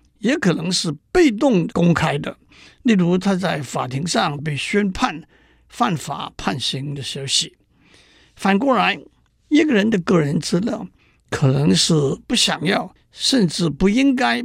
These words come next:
被公开的，那就是隐私权。讲到这里，让我回头指出，我们上面讲过的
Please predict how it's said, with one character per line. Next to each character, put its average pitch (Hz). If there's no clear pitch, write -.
被 180
公 156
开 139
的， -
那 185
就 156
是 135
隐 151
私 185
权。 -
讲 143
到 143
这 170
里， 180
让 165
我 147
回 143
头 139
指 127
出， -
我 147
们 147
上 180
面 160
讲 143
过 180
的 165